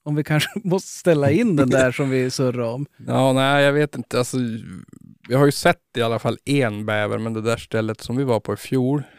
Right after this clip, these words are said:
Speaker 2: där, alltså, det finns ingenting kvar. Dammen är borta och hyddan är som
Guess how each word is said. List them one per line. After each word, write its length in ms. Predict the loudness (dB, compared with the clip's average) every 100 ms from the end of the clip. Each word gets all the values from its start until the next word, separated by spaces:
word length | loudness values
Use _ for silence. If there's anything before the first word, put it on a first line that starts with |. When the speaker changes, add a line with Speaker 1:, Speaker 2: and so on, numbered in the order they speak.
| _
Speaker 2:
där, 320 | -10 -8 -6 -6
alltså, 160 | -4
det 100 | -4
finns 200 | -4 -2
ingenting 320 | -2 -4 -8
kvar. 460 | -10 -4 -2 -2 -6
Dammen 440 | -2 0 0 -2 -4
är 60 |
borta 420 | -4 -6 -8 -6 -4
och 180 | -4 -2
hyddan 420 | -6 -4 -8 -6
är 80 | -6
som 440 | -6 -8 -10 -14